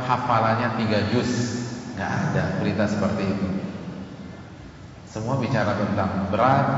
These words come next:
panjang, karena mereka tidak hafal sama sekali. Sehingga pertanyaan besarnya, apa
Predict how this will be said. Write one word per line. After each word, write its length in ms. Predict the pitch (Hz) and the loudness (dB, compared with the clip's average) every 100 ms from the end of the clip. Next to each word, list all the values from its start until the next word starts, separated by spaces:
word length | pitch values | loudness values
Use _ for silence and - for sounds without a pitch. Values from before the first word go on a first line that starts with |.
| 143 - - - - - - - - - - | 0 -2 -6 -8 -10 -12 -14 -14 -14 -14 -12
panjang, 720 | - 110 127 127 139 135 139 135 139 - - - - - - - - - - - - - - - | -2 2 4 4 4 6 4 4 0 -2 -2 -4 -6 -8 -10 -14 -14 -14 -16 -16 -18 -18 -18 -12
karena 160 | 139 180 | -6 -4
mereka 320 | 143 233 - | -2 -2 -2
tidak 240 | 170 117 123 | 0 0 0
hafal 320 | 143 160 147 | 0 0 0
sama 240 | - - | 0 -2
sekali. 400 | - 113 101 101 98 101 92 - - - - - - - - - - - - - - | -2 -2 -2 -2 -4 -4 -8 -10 -12 -14 -16 -16 -16 -16 -18 -18 -18 -18 -18 -18 -10
Sehingga 320 | - 180 254 | -2 0 2
pertanyaan 560 | 247 185 180 170 165 147 | 4 6 6 6 4 4
besarnya, 560 | 135 180 160 127 107 | 4 4 4 2 2
apa 320 | - 233 220 | 4 4 6